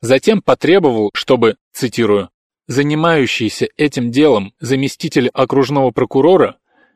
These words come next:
были на какое-то время помещены в тюрьму и содержались бы там в тех же условиях, какие приходится терпеть ему». Конец цитаты. Зная,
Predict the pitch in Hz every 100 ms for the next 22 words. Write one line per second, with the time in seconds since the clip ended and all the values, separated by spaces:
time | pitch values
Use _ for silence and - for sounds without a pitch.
0 | - 185 214 170 160 143 185 175 139 127
1 | 170 190 123 - _ _ - 151 147 -
2 | 170 165 - 135 123 139 185 - _ _
3 | 151 135 147 135 135 170 147 131 143 127
4 | 117 - 156 143 127 - 117 - 135 165
5 | 123 104 - _ _ - 113 - 165 156
6 | 113 - 135 120 - 117 - 120 - 113
7 | 107 95 - _ _ - 113 92 - 101
8 | 95 - - _ _ _ _ _ _ -
9 | 123 165 196 156 104 -